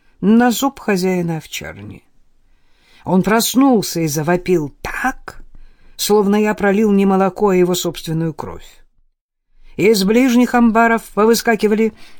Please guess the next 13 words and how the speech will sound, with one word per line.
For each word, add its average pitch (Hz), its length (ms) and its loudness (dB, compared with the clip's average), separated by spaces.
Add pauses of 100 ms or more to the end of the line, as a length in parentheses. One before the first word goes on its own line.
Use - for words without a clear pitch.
(140)
соседи-сельчане, 175 1400 0 (560)
и 147 100 -4
я 196 520 0
едва 170 680 0
успел 196 420 -4
спастись - 800 -8 (320)
от - 220 -8
их 147 240 -8
острых - 600 -6
вил. 113 420 -14 (1800)
Сам - 580 -6
не 170 100 -2
знаю, 156 560 -6